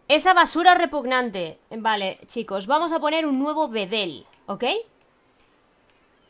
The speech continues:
Vamos a poner un nuevo bedel. Don Pimpón.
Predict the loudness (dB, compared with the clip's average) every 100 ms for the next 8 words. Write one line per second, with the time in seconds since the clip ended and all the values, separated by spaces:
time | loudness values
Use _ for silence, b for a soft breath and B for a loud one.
0 | _ -4 0 0 -2 -2 -2 -4 -6 -6
1 | -2 -4 -4 -8 -10 -10 -8 -8 -8 -10
2 | -12 -20 _ _ _ _ -20 _ _ _
3 | _ _ _ _ _ _ _ _ _ _
4 | _ _ _ _ _ _ _ _ _ _
5 | _ _ _ -18 -16 -14 -14 -14 -10 -10
6 | -8 -12